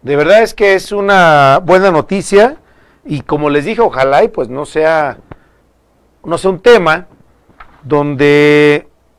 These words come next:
pues, tengan que subir los, la canasta básica, porque los empresarios tienen que recuperar, nadie da un paso sin guarache. Números más, números menos, en la cuestión del aumento del salario, y ojalá, y repito,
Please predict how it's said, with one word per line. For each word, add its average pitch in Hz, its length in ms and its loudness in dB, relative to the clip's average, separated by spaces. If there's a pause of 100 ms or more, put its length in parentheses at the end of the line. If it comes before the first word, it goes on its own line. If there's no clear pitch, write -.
(440)
pues, 135 140 -10
tengan 196 180 -2
que 180 80 -12
subir 180 240 -4
los, 175 460 -8
la 147 120 -12
canasta 143 320 -10
básica, 147 500 -14 (1000)
porque 127 160 -16
los 120 120 -14
empresarios 131 380 -6
tienen 156 260 -10
que 139 100 -8
recuperar, 139 680 -6
nadie 131 340 -4
da 143 60 -10
un 151 100 -10
paso 131 200 -8
sin 120 140 -14
guarache. 127 480 -4 (1700)
Números 170 680 -2
más, 170 220 -4
números 151 320 -6
menos, 214 500 -8 (580)
en 139 120 -8
la 170 80 -4
cuestión 156 480 -8 (200)
del 127 200 -10
aumento 151 280 -8
del 127 80 -4
salario, 156 440 -2 (520)
y 143 80 -4
ojalá, 147 600 2
y 135 140 -6
repito, 135 640 -10